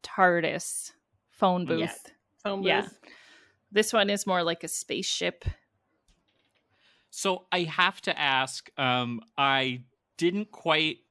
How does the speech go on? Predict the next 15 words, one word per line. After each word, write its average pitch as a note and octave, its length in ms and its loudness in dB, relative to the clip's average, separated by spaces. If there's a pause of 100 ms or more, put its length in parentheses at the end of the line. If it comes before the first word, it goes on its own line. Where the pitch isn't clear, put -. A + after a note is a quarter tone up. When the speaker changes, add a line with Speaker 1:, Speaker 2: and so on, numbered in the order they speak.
(280)
Speaker 3:
understand C3 720 -2
during B2 280 -2
the A#2+ 120 -2
episode A#2 640 -4 (760)
how D#3 360 0
the D#3+ 160 -2
Imagination C#3+ 760 0
Station C3 560 -2
works, A#2+ 320 -2
because, C#3 380 -6
like, C3+ 200 0 (600)
the D#3 160 10
Speaker 1:
<laughs> - 40 6
Speaker 3:
name F#3+ 480 8
implies — D3 840 6